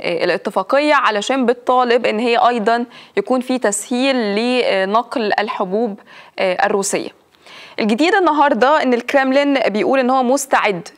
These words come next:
آه، روسيا بتعلن استعدادها ان هي تزود كل الدول المحتاجه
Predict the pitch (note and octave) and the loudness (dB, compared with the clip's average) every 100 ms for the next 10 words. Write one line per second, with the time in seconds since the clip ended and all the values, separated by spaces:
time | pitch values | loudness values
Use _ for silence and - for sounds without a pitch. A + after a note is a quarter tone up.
0 | - F#3+ F3+ F3 B3+ B3+ F3 F3 F3 C4+ | -4 -2 -2 0 0 0 -4 -4 2 2
1 | G#3+ F#3 G#3+ A3+ G#3+ A#3+ C#4+ C#4 A3 G#3 | 2 -2 -2 0 2 2 2 2 0 -2
2 | B3+ B3 B3 G#3+ A#3+ A#3 F#3+ - C4+ A3+ | 0 0 2 2 4 2 0 0 0 0
3 | F#3 F#3 A3 G3 F3 F#3 - A#3+ F#3 | 0 2 2 0 -4 -6 0 2 0